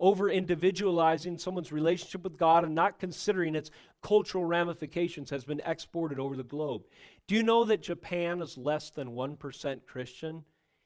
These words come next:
Even after a multi-generational concentrated effort to reach that relatively open nation with the gospel, why is that the case? Well, it's the case because Christians would put their kids in boarding schools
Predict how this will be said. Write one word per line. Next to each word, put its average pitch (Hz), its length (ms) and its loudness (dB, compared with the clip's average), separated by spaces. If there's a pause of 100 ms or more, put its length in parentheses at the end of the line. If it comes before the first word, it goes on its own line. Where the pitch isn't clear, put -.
(180)
Even 220 280 0
after 185 520 0
a 151 100 -8
multi-generational 175 1400 -2
concentrated 165 840 -4
effort 185 560 -4 (380)
to 170 100 -4
reach 160 420 -2
that 151 280 4
relatively 151 840 2
open 170 360 0
nation 156 440 -2
with 156 180 -4
the 185 80 -4
gospel, 151 580 0 (300)
why 269 180 0
is 196 200 0
that 139 200 -2
the 127 60 -8
case? 131 540 -8 (720)
Well, 247 140 2
it's 269 120 0
the 269 140 -2
case 233 340 2
because 208 340 -2
Christians 208 640 -2
would 233 140 -6
put 226 160 -4
their 208 140 2
kids 208 320 0
in 208 120 -4
boarding 240 380 -2
schools 156 540 -6